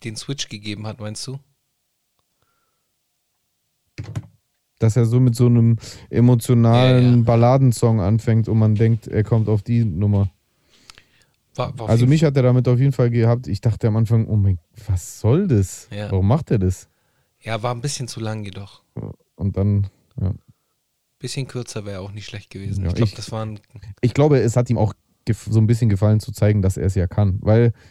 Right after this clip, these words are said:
Speaker 2: jetzt mal rein objektiv betrachtet war das
Speaker 1: Das war
Speaker 2: ja
Speaker 1: nicht schlecht.
Speaker 2: gut gemacht.
Speaker 1: Ja, und ich glaub auch, dass es ein Track
Speaker 2: Ja,
Speaker 1: auf dem
Speaker 2: er
Speaker 1: Album
Speaker 2: es
Speaker 1: sein
Speaker 2: war sauber
Speaker 1: wird.
Speaker 2: gesungen.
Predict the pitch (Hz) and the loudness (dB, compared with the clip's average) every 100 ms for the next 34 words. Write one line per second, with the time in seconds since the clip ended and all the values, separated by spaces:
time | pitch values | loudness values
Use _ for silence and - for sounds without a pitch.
0 | _ 120 107 123 117 123 135 131 139 127 | _ -4 0 2 4 4 2 0 0 -2
1 | 117 107 123 113 107 107 104 110 101 98 | -2 0 0 0 2 0 0 0 2 0
2 | 107 104 _ _ - 104 110 98 104 120 | -4 -12 _ _ -14 -2 -2 0 0 0
3 | 98 - - 107 110 - 113 95 - 113 | -2 -8 -10 -10 -8 -6 -4 -6 -8 -10
4 | 101 - 107 113 101 98 101 107 107 104 | -10 -14 -6 -2 -2 0 -4 -4 -8 -8
5 | 101 101 110 107 101 139 | -4 0 0 0 -2 -4